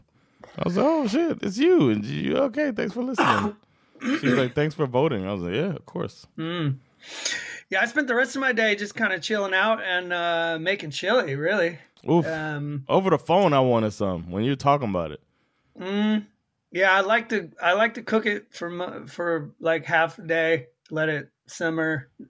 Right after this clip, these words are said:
Speaker 2: nice and low
Speaker 1: Mm,
Speaker 2: and long.
Speaker 1: mm, mm, mm, mm.
Speaker 2: The family was excited. I don't think we've had chili since the last football game, actually.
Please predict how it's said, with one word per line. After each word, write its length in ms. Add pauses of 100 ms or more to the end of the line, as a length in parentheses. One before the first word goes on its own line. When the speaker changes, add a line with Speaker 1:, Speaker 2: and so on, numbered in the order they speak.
(100)
Speaker 2:
nice 440
and 140
low 360
Speaker 1:
Mm, 80
Speaker 2:
and 120
long. 440 (300)
Speaker 1:
mm, 80
mm, 320
mm, 380
mm. 60 (540)
Speaker 2:
The 80
family 400
was 140
excited. 480
I 80
don't 140
think 160
we've 120
had 280
chili 360
since 340
the 100
last 580 (680)
football 360
game, 280
actually. 500